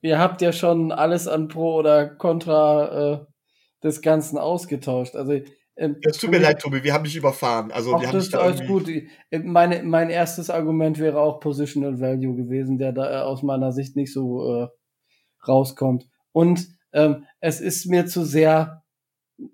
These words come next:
Speaker 1: mathematisch und, äh, zu starr und, äh, alles zu, naja, ab Pick, die ersten sechzehn Picks müssen jetzt aber, äh,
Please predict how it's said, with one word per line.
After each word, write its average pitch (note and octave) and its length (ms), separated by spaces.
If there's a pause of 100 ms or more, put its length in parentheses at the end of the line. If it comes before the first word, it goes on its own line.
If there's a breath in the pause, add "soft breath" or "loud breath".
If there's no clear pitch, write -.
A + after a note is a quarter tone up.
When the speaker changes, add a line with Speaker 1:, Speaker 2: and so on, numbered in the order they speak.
(220)
Speaker 1:
mathematisch E3+ 1120
und, D3+ 560
äh, C3+ 460 (340 soft breath)
zu E3+ 200
starr E3 640
und, D3+ 460
äh, C#3+ 460 (840)
alles D#3 400
zu, C#3+ 540 (180)
naja, D3+ 340
ab D#3 320 (300)
Pick, E3+ 420
die D#3 120
ersten D#3 340
sechzehn E3 380
Picks E3 280
müssen D#3+ 280
jetzt D#3 180
aber, C#3+ 540
äh, C3+ 380